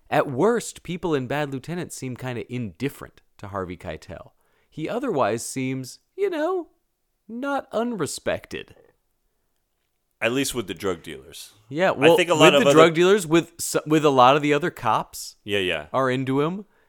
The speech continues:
Speaker 2: Yeah,
Speaker 1: And
Speaker 2: the
Speaker 1: even his family, while it doesn't look like a great situation,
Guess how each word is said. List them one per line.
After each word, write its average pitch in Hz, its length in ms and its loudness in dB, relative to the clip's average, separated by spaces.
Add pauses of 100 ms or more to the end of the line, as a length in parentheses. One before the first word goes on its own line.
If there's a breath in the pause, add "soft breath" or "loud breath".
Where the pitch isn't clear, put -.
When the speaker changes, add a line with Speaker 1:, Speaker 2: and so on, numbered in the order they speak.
(140)
Speaker 2:
Yeah, 143 220 2
Speaker 1:
And 156 160 2
Speaker 2:
the 151 100 -10
Speaker 1:
even 190 360 2
his 175 220 0
family, 170 600 -2
while 120 240 4
it 101 80 -2
doesn't 117 320 0
look 117 180 -4
like 110 180 -2
a 104 60 -6
great 95 400 -6
situation, 104 640 -8